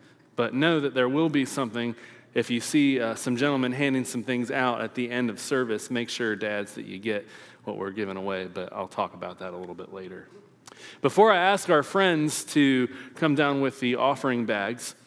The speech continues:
I wanted to take a moment. Uh, some exciting things are happening this week. Uh, our, our little ones, our, our elementary age kids and their families are gonna be V B S ing this week. They're gonna be going to Athens.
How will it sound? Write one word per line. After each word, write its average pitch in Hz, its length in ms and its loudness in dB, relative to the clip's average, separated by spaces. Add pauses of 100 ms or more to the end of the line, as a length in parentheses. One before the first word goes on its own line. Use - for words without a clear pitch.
I - 340 -10
wanted 240 140 4
to - 40 -10
take 202 160 4
a 170 60 2
moment. 156 420 2 (100)
Uh, 117 280 -2
some 175 240 2
exciting 214 360 2
things 160 220 2
are 135 60 -2
happening 117 400 -2
this 104 200 -6
week. 92 320 -10 (920)
Uh, 104 320 -2 (360)
our, 190 540 4
our 165 320 4
little 180 240 4
ones, 156 320 2
our, 135 180 4
our 131 200 2
elementary 143 560 0
age 127 160 -8
kids 135 340 0
and 123 100 -2
their 113 80 -4
families 117 680 -2 (400)
are 131 80 2
gonna 143 140 4
be 143 160 4
V 139 180 2
B 151 180 4
S 139 220 0
ing 120 160 -2
this 110 180 -6
week. 104 380 -6 (640)
They're 127 60 -4
gonna 127 60 2
be 131 100 0
going 151 180 6
to 123 80 0
Athens. 131 720 0